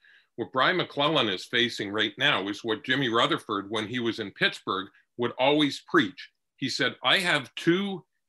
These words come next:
generational players in Malcolm, Malkin and Crosby. And you have to take advantage of that window. And if it means overpaying to bring guys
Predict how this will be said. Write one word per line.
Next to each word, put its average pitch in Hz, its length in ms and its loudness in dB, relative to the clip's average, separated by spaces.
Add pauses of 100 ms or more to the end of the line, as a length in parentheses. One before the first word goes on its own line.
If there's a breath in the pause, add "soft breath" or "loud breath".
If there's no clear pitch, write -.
generational 135 720 0
players 104 580 0
in 107 160 -6
Malcolm, 123 540 0 (220)
Malkin 123 580 0
and 110 120 -6
Crosby. 113 600 0 (760)
And 127 120 0
you 123 60 0
have 165 220 0
to 156 100 -2
take 151 260 -2
advantage 139 500 2
of 113 120 -4
that 117 260 0
window. 120 400 0
And 98 100 -2
if - 140 -8
it 123 100 -8
means 135 500 0
overpaying 135 760 0
to - 80 -6
bring 131 300 0
guys 117 440 0